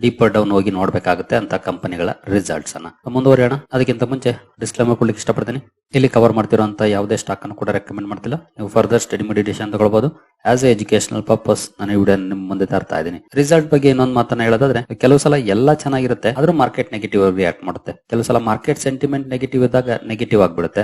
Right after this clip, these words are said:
ಕೆಲವು ಸಲ ಮಾರ್ಕೆಟ್ ಸೆಂಟಿಮೆಂಟ್ ತುಂಬಾ ಚೆನ್ನಾಗಿತ್ತು ಅಂದ್ರೆ ರಿಸಲ್ಟ್ ಚೆನ್ನಾಗಿಲ್ಲ ಅಂದ್ರೂ ಕೂಡ ಪಾಸಿಟಿವ್ ರಿಯಾಕ್ಷನ್ ಬಂದ್ಬಿಡುತ್ತೆ.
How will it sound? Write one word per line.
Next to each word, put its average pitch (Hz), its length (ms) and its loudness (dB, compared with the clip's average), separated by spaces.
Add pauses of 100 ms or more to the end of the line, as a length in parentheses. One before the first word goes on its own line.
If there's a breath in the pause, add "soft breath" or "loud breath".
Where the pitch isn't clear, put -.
(140)
ಕೆಲವು 127 180 2
ಸಲ 127 180 4
ಮಾರ್ಕೆಟ್ 113 400 -2
ಸೆಂಟಿಮೆಂಟ್ 131 520 -2
ತುಂಬಾ 120 180 -4
ಚೆನ್ನಾಗಿತ್ತು 120 520 -2
ಅಂದ್ರೆ 104 180 0
ರಿಸಲ್ಟ್ 127 400 0
ಚೆನ್ನಾಗಿಲ್ಲ 120 460 2
ಅಂದ್ರೂ 123 180 4
ಕೂಡ 135 160 2
ಪಾಸಿಟಿವ್ 104 460 2
ರಿಯಾಕ್ಷನ್ 87 420 0
ಬಂದ್ಬಿಡುತ್ತೆ. 82 360 -8